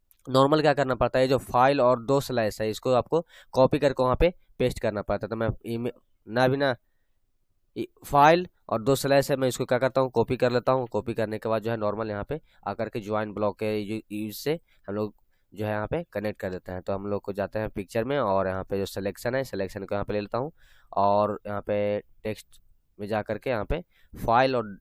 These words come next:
डबल स्लैश से मैं उसको पेस्ट कर देता हूँ। अब जो है आपका जो इमेज जो है आपको लोड ले लेगा, कोई भी दिक्कत नहीं आएगा। जो इमेज का जो साइज रहेगा वो इसी साइज में आपको आएगा। और मैं चाह रहा था कि जो क्रॉप का होता है क्रॉप को भी थोड़ा सा बता देता है नॉर्मल इमेज एडिट-, एडिटर के अनुसार,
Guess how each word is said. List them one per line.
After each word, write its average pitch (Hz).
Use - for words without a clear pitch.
डबल 117
स्लैश 110
से 110
मैं 107
उसको 151
पेस्ट 113
कर 117
देता 110
हूँ। 131
अब 131
जो 139
है 139
आपका 131
जो 131
इमेज 127
जो 110
है 107
आपको 123
लोड 110
ले 113
लेगा, 117
कोई 110
भी 110
दिक्कत 110
नहीं 98
आएगा। 87
जो 107
इमेज 113
का 113
जो 107
साइज 117
रहेगा 123
वो 107
इसी 107
साइज 110
में 110
आपको 104
आएगा। 104
और 98
मैं 101
चाह 101
रहा 107
था 110
कि 107
जो 101
क्रॉप 104
का 107
होता 107
है 104
क्रॉप 104
को 104
भी 104
थोड़ा 104
सा 104
बता 101
देता 101
है 101
नॉर्मल 98
इमेज 98
एडिट-, 101
एडिटर 101
के 107
अनुसार, 107